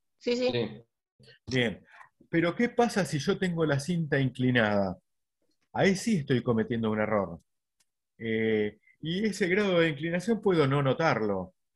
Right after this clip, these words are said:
Speaker 3: Eh, cada vez que yo incline la cinta al medir e-, eso, esos, esas áreas, voy a estar cometiendo un error que puede ser mayor o menor según cuánto se me tuerza la cinta,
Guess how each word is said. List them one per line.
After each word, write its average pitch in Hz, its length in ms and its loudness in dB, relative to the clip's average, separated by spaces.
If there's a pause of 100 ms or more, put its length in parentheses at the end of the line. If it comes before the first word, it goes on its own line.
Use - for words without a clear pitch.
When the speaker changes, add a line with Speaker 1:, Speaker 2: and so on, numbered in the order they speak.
(320)
Speaker 3:
Eh, 104 680 -2 (760)
cada 214 340 4
vez 170 200 0
que 151 120 0
yo 143 300 0
incline 156 640 0
la 131 100 0
cinta 120 580 -2
al 117 200 -4
medir 127 500 0 (1700)
e-, 160 160 -10
eso, 165 320 -6
esos, 147 640 0
esas 165 320 -4
áreas, 160 500 2 (640)
voy 190 320 2
a 175 40 2
estar 175 280 -4
cometiendo 160 800 -2 (320)
un 180 220 0
error 165 500 0 (400)
que - 100 0
puede 175 220 2
ser 165 180 2
mayor 131 460 0
o 156 80 2
menor 143 440 -2 (220)
según 131 360 -4
cuánto 151 380 -4
se 120 140 -8
me 104 80 -4
tuerza 147 380 -2
la 160 80 -4
cinta, 170 500 -4